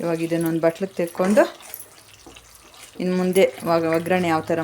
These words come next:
ಮಾಡೋದು ಅಂತ ನೋಡ್ಕೊಳ್ಳೋಣ ಬನ್ನಿ. ನೋಡಿ, ಈ ಥರ ಆದರೆ ಇಷ್ಟ ಆದರೆ ಸಾಕು. ನೋಡಿ, ಆಯಿಲೆಲ್ಲ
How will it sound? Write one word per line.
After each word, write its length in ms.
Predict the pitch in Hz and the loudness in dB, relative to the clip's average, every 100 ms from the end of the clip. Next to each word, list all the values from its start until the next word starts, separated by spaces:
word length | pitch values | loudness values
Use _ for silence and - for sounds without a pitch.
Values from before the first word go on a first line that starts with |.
| 160 | -2
ಮಾಡೋದು 280 | 156 147 143 | -2 -2 -2
ಅಂತ 160 | 139 285 233 | -4 0 0
ನೋಡ್ಕೊಳ್ಳೋಣ 440 | 156 - 143 139 135 | 0 -4 -8 -8 -8
ಬನ್ನಿ. 180 | 139 135 - 151 | -10 -12 -12 -10
ನೋಡಿ, 140 | 135 - 151 | -10 -8 -10
ಈ 20 | 151 | -6
ಥರ 100 | 151 147 | -4 -4
ಆದರೆ 180 | 135 147 143 | -4 -4 -6
ಇಷ್ಟ 140 | - 143 | -6 -6
ಆದರೆ 200 | 147 269 - | -2 -2 -2
ಸಾಕು. 300 | 135 127 151 - | -6 -8 -10 -10
ನೋಡಿ, 180 | 135 131 - - - 160 | -8 -10 -12 -20 -10 -2
ಆಯಿಲೆಲ್ಲ 400 | 156 156 147 170 | 0 0 -2 -2